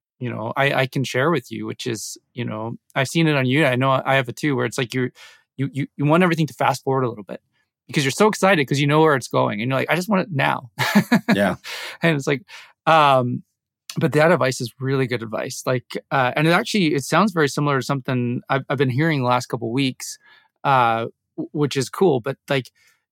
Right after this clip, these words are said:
Speaker 1: definitely, like you're saying, you know, stay the course, uh, work on yourself. Uh, you know, e-, even that advice you just gave about, you know, finding your partner, which is, that was really profound, which is if you present yourself as you are,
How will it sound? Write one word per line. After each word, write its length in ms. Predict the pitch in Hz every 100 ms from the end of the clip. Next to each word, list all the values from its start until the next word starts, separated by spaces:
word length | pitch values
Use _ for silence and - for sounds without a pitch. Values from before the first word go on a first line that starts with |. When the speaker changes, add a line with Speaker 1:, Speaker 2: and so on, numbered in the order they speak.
| -
Speaker 1:
definitely, 460 | 175 170 151 127
like 220 | 120 117 -
you're 200 | 143 139
saying, 440 | - 143 123 117 - -
you 100 | 131
know, 260 | 113 117 - _ -
stay 240 | - 147
the 100 | 160
course, 640 | - 135 123 107 - - - -
uh, 260 | 127 120 117
work 220 | 127 156
on 120 | 151 139
yourself. 560 | 123 - 113 85 - _ _ _ _ -
Uh, 380 | 123 117 113 - _ -
you 80 |
know, 240 | 135 120 127
e-, 140 | 196 294
even 240 | 190 233
that 140 | 185 135
advice 340 | 127 135 -
you 80 | 123 -
just 200 | 135 -
gave 200 | 139 117
about, 400 | 131 120 120 - _ _
you 120 | 165 143
know, 100 | 123
finding 320 | 139 139 139
your 100 | 120
partner, 380 | 135 143 127 120
which 220 | 110 -
is, 220 | 110 - - - _ _ _
that 160 | - 117
was 160 | 107 113
really 200 | 151 120
profound, 500 | - - 139 123 113
which 180 | -
is 200 | 120 104 - _ _ _ _
if 140 | 135 -
you 240 | 151 185
present 360 | - 131 143 139
yourself 280 | - 135 -
as 240 | 135 113
you 180 | 117 120
are, 460 | 175 147 110 113